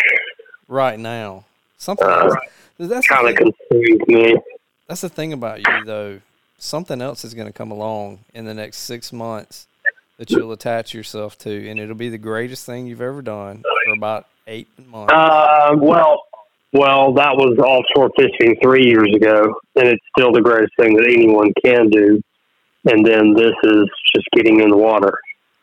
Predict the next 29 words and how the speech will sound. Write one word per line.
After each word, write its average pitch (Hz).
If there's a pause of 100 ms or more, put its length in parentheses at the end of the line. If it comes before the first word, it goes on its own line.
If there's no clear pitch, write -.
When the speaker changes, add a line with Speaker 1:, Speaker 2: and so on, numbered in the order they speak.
(280)
Speaker 2:
So, 101 (1900)
Speaker 1:
What 143
are 180
Speaker 2:
um, -
Speaker 1:
the, 135
uh, 120 (680)
what 143
are 175
the 143
Speaker 2:
I 120
won't 131
be 139
Speaker 1:
odds? 143
Speaker 2:
able 139
to -
turkey 123
hunt 123
this 127 (140)
year. 120 (1200)
Speaker 1:
You're 123
going 135
to -
Speaker 2:
'Cause 107
Speaker 1:
go 110
Speaker 2:
I'll 110
Speaker 1:
turkey 180
Speaker 2:
have -
to 110
Speaker 1:
hunt? 110